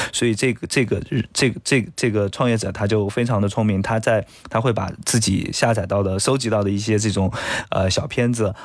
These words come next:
呃，进行压缩，做成适合手机播放的，然后适合那个，呃，然后是，呃，呃，体积又不大的这么，这么样的一个文件，通过这个，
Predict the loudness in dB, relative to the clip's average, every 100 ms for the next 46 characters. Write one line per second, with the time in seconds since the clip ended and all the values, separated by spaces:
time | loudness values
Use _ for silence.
0 | -8 -2 0 2 2 2 0 0 0 0
1 | -2 0 0 0 -8 -12 -4 0 0 0
2 | 0 0 2 2 2 2 0 0 -2 -2
3 | 0 0 2 0 2 0 0 0 -2 -2
4 | -10 -12 -2 0 0 0 2 2 0 -2
5 | 0 0 0 0 0 2 2 0 -2 -4
6 | -6 -4 -2 -2 -2 0 2 2 0 -2
7 | -2 -4 -8 -16 _ _ _ -4 -2 0
8 | 0 0 2 0 0 0 0 0 0 2
9 | 0 0 0 2 2 0 0 0 0 2
10 | 0 -2 -14 -4 0 2 2 2 0 2
11 | 2 2 0 -2